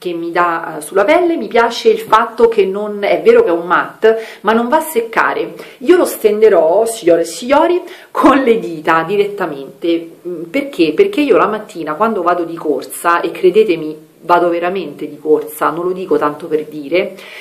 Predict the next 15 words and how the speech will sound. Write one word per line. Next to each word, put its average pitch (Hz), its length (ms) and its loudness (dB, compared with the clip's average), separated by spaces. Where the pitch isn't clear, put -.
eh, 185 280 6
non 359 200 4
ho 208 160 4
voglia 208 460 4
di 208 120 -2
stare 202 540 2
a 196 240 -2
mettere, 185 840 0
eh, 160 280 -4
a 160 140 -8
sporcare 185 560 0
pennelli, 175 1000 -4
a, 170 340 0
mm, 170 240 -10
ehm, 226 400 -10